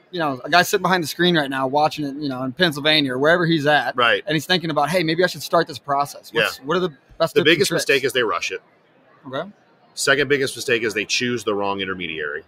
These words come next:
Speaker 2: So they actually choose the wrong
Speaker 1: Okay.
Speaker 2: representation.
Speaker 1: What about timing? I always think about, like, earlier you were talking about trying to time, like, whenever you're really, really growing. Obviously, it's really hard to sell something that's on fire 'cause you feel like, you know, it's just gonna never stop. But
Speaker 2: Yeah.
Speaker 1: often it does, right?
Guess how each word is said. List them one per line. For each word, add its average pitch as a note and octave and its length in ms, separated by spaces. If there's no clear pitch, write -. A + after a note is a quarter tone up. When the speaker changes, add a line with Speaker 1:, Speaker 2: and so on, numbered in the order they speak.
Speaker 2:
So G#2+ 160
they G#2+ 40
actually A2 200
choose A2+ 340
the F#2+ 100
wrong F#2 200
Speaker 1:
Okay. E2+ 100
Speaker 2:
representation. C3 760
Speaker 1:
What D3+ 100
about G3 220
timing? D#3 500
I D3+ 120
always G3 120
think G3 140
about, D#3 180
like, C#3 120
earlier F3 260
you C#3 140
were C3+ 60
talking D#3 280
about C#3 240
trying D#3 240
to C#3+ 80
time, D#3 400
like, C3 180
whenever C#3+ 220
you're D3+ 160
really, D#3 240
really D3 200
growing. D3 340
Obviously, F3+ 400
it's B2 100
really D3+ 320
hard D3+ 200
to B2+ 40
sell D3+ 220
something C3 200
that's B2+ 160
on B2+ 120
fire C3+ 340
'cause D#3 100
you D3+ 60
feel E3 200
like, D3 220
you D3 80
know, A#2+ 80
it's - 100
just C#3 140
gonna C#3+ 200
never D3+ 240
stop. E3 360
But G2+ 180
Speaker 2:
Yeah. G#2+ 180
Speaker 1:
often G2+ 180
it E3 80
does, B2 320
right? D#3+ 220